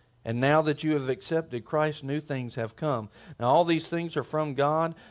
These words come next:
who reconciled us to himself through Christ and gave us the ministry of reconciliation.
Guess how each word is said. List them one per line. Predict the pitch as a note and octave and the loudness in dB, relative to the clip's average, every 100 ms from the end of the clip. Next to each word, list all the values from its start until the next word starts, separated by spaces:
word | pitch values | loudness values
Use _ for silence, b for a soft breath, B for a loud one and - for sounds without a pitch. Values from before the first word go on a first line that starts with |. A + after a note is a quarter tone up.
| B | B
who | C#3 | -2
reconciled | B2+ C3 D#3+ E3 C#3 - D3+ D#3 | 0 2 2 2 -4 -4 -2 0
us | C#3 C3+ | -2 -4
to | D3 | -4
himself | C3+ A#2 D3 D3 D3+ | -6 -4 0 0 0
through | B2+ A2+ | -6 -8
Christ | - D3 D#3 D#3+ - | 0 2 2 0 -6
and | A2+ A2 | -8 -4
gave | A#2 D3 D#3 | 0 0 2
us | D#3+ - | 0 -2
the | A2+ A#2 | -8 -8
ministry | A#2 D3 G#3+ C3+ A2 - A2 A2+ | -6 -4 -4 -4 -8 -8 -4 -4
of | A2 | 0
reconciliation. | B2+ C3+ B2 - C3+ C#3 C3 A#2+ - | 0 0 -4 -6 -4 -2 -2 -2 -8